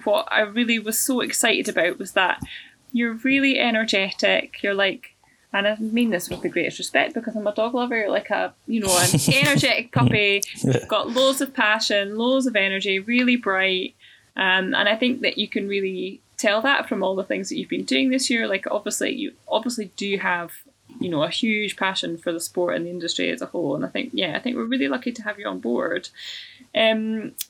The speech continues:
Speaker 1: what do you think, what do you think those experiences will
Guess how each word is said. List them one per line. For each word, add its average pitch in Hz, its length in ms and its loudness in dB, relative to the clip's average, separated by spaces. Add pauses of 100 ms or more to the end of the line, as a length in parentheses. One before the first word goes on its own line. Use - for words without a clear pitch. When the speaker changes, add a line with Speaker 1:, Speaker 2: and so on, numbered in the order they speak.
(420)
Speaker 1:
what 269 200 2
do 269 100 0
you 294 80 2
think, 269 540 -2 (1300)
what 269 180 2
do 269 120 0
you 285 80 4
think 277 440 0
those 214 200 0
experiences 185 840 -2
will 170 200 -2